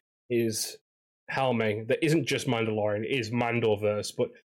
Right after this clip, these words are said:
he will show up in that, likely. I, I, I feel like, I feel like the issue that happened was, and I think this is where both of these shows had issues i-, in a way.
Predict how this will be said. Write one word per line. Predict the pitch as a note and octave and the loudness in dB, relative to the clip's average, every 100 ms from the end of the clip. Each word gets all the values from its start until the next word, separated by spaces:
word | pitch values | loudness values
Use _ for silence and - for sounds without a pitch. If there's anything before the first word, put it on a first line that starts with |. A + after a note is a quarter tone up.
| _ _ _ | _ _ _
he | D#4+ | -2
will | D#4+ G3 | 2 2
show | C#3+ C3+ A2+ | 2 2 4
up | A2 | 2
in | A2+ G#2 | -2 -4
that, | G#2+ - _ _ _ _ _ | -6 -8 _ _ _ _ _
likely. | D3 C3+ A2 - A2 G2+ - _ _ _ - | 0 0 0 -2 -6 -6 -10 _ _ _ -2
I, | F#3 | -2
I, | F3+ E3+ | 0 -2
I | G3 | -2
feel | F#3 A#3 B3 | -2 2 4
like, | A#3 A3+ - | 4 2 -2
I | F#3 | -2
feel | F#3 A#3+ | 2 4
like | B3 | 4
the | F3+ D3 | 0 0
issue | C#3 - | 0 4
that | D3+ - | 2 2
happened | - - B2 A2+ - | -4 -4 -2 -2 -2
was, | G#2+ G#2 G#2 - _ _ _ | -2 -2 -4 -8 _ _ _
and | C#3 | -4
I | C#3 | -4
think | C#3+ D#3+ E3 | -2 -2 -2
this | D#3+ C#3 | -2 0
is | C#3+ A#2+ | 0 0
where | A2 A#2 A#2+ A#2 A2+ A2 - _ _ _ _ _ _ _ _ - | 0 0 2 4 4 2 -2 _ _ _ _ _ _ _ _ -6
both | C3+ D3+ E3 D3+ | -2 2 2 2
of | |
these | C#3+ C3+ | 0 0
shows | - C#3+ B2+ A2+ | 2 2 2 0
had | - B2 | -2 -2
issues | A#2 - B2+ A#2 A2+ - | 0 0 0 -2 -4 -8
i-, | A2+ _ - | -16 _ -4
in | A#2+ | 0
a | |
way. | A2+ A#2 G#2+ G2 | 2 2 0 -4